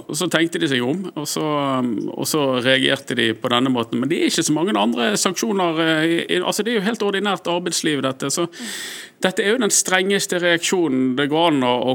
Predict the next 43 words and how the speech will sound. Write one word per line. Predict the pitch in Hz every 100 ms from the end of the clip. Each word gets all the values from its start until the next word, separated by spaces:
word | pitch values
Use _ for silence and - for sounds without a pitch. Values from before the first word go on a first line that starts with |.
| 127
komme | 139 160
med. | 120 127
Det | 175
skal | - 185
vi | 226
være | 175 156
klar | 170 151
over, | 123 127
og | 147
det | 160
er |
klart | - 165
at | 151 - 170
oppi | - 196
dette | 165 165 202
så | 202 -
er | 170
det |
jo | 156
fryktelig | 135 143 - 190 190 - - -
synd | - 185 277 247
på, | - 190 180 170
på | - 175
Kristoffer | 180 175 175 165
Barmen, | 180 151 139
som | 123 151 160
er | 156 143 131 127 107 104 139 -
herifra | 175 135 127 143 190 220
og | - 151 147 135 147
er, | 143 135 131 120 113 - 127
har | 131 120 117 117
spilt | - 165 139
for | - 120
klubben | 156 135 123
siden | 135 131
han | 123
var | 127 127 123
liten | 127 143 165 165
gutt, | 214 - - - - - - 160
og | 156 151
å | 147
bli, | 151 139 135 131
bli | 139